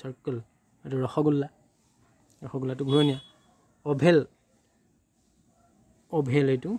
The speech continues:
অভেল আকৃতি, ডিম্বাকৃতি। ৰেক্টেংগল, ৰেক্টেংগল এইটো কোনটো? এইটো ৰেক্টেংগল, আয়ত আকৃতি। ট্ৰায়েংগল, ট্ৰায়েংগল এইটো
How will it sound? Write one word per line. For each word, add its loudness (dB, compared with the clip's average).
অভেল 0
আকৃতি, -8
ডিম্বাকৃতি। -6
ৰেক্টেংগল, 2
ৰেক্টেংগল 0
এইটো -8
কোনটো? -4
এইটো 0
ৰেক্টেংগল, -6
আয়ত -4
আকৃতি। -8
ট্ৰায়েংগল, 4
ট্ৰায়েংগল -2
এইটো 0